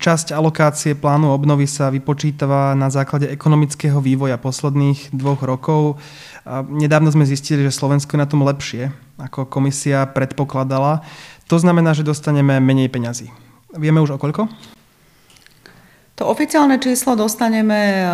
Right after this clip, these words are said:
Speaker 2: tridsiateho júna, teda budúci týždeň. Vlastne komisia spraví oficiálny prepočet na základe štatistických údajov.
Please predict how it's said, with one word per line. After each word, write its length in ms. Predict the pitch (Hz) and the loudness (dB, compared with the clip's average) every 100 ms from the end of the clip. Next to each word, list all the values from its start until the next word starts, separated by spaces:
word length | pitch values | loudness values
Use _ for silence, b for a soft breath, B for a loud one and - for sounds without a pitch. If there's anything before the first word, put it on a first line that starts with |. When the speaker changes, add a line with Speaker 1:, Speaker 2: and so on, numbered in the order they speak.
| 175 | -2
Speaker 2:
tridsiateho 640 | 185 202 233 214 214 202 | -2 -2 -4 -4 -2 -2
júna, 640 | 185 170 165 170 180 226 247 | 0 0 0 -2 0 -2 -2
teda 240 | 180 165 | -4 -2
budúci 320 | 175 190 196 | -4 -4 -6
týždeň. 640 | 185 165 165 190 208 220 190 | -6 -6 -4 -4 -4 -6 -8
Vlastne 480 | 175 180 175 170 | -8 -6 -4 -4
komisia 400 | 170 185 185 190 | -4 -4 -4 -6
spraví 320 | 185 180 170 175 | -6 -6 -4 -2
oficiálny 480 | 175 - 190 180 | -4 -8 -6 -4
prepočet 480 | 175 170 170 170 180 | -4 -6 -6 -6 -4
na 80 | 170 | -4
základe 720 | 170 170 175 170 170 165 160 | -6 -6 -6 -4 -4 -6 -6
štatistických 640 | 165 180 185 185 185 - 185 | -8 -6 -8 -10 -12 -8 -6
údajov. 640 | 175 196 208 214 214 | -4 -2 -2 -2 -4